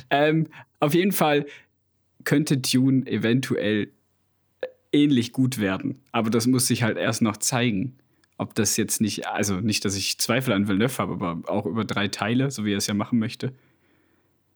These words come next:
Also er möchte ja quasi Band eins und zwei verfilmen und den ersten Teil in zwei Teile und den zweiten Band dann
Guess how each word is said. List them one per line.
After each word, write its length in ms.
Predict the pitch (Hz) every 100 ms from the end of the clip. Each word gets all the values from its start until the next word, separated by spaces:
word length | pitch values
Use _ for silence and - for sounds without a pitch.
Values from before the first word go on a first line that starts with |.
| _
Also 180 | - 107
er 40 | 101
möchte 280 | 107 -
ja 140 | 101 95
quasi 560 | - 101 95 98 120 _ _ _ _ _ _ _ _ _
Band 460 | - 98 95 - - - _
eins 280 | 107 110 -
und 140 | 104
zwei 280 | - - 110
verfilmen 600 | - 120 120 117 123 123 -
und 200 | 117 -
den 60 |
ersten 360 | - 101 - 107
Teil 260 | 98 98
in 140 | 101 101
zwei 280 | - 95 101
Teile 380 | - 110 110
und 300 | 92 98 -
den 180 | - 87
zweiten 380 | - - 95 123
Band 220 | 104 98
dann 260 | 90 90 -